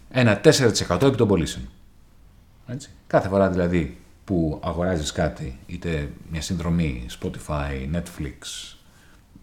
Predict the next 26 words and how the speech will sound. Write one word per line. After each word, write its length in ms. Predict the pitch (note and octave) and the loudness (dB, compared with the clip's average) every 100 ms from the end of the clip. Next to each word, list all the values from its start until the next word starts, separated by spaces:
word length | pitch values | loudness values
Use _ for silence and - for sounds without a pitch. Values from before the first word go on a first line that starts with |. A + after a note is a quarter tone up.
| - | -18
ε, 60 | - - - - - - - - - | -18 -18 -18 -18 -18 -20 -20 -12 4
Uber 340 | F3 A2 D#2 | 6 6 4
με 80 | D#2 | 2
τα 60 | F#2+ | -4
αυτοκίνητα, 580 | - G#2 A2+ D2+ D2 - | -4 0 0 0 -4 -12
με 100 | - | -10
τα 140 | D#2+ E2+ | -8 -6
ταξί, 440 | F2 - E2 - - - - - - _ _ _ | -6 -2 -4 -4 -18 -20 -20 -20 -20 _ _ _
οτιδήποτε 520 | - E3+ E3 F#3 D3+ B2+ | -4 0 2 2 2 2
έχει 100 | G#2+ | 2
να 100 | F#2+ | 2
κάνει 440 | G2+ E2+ D2+ C#2+ - - - - | 2 2 0 -2 -10 -20 -20 -4
με 520 | F#2+ G2+ F#2+ F2+ F2 | 2 4 4 2 -2
ηλεκτρονικό 560 | - G2+ F#2+ G2 F#2 A2 | 0 0 2 0 2 2
εμπόριο 600 | G#2+ G2+ F#2+ E2 D2 - | 4 6 4 4 0 -4
μεγάλων 600 | F#2+ F#2+ F#2+ C3+ B2+ A2+ | -2 2 2 4 4 2
κολοσσών 480 | F#2+ F#2 E2+ G2 D#2+ | 2 0 2 2 0
που 80 | B2+ | 0
δεν 120 | D#3+ | 0
πληρώνουν 400 | G2 D#2+ C2+ C2 | 2 0 0 -4
φόρο 240 | - D2 | -8 -10
στη 100 | - | -10
χώρα, 280 | - A#2+ A2 A#2+ - - - - - - - - - | -10 -6 -6 -8 -14 -20 -20 -20 -20 -20 -20 -20 -2
τέσσερα 280 | B3+ A#3 | 2 4
τοις 100 | G#3+ | 4
εκατό. 360 | - A#2+ F2 - | 4 2 0 -4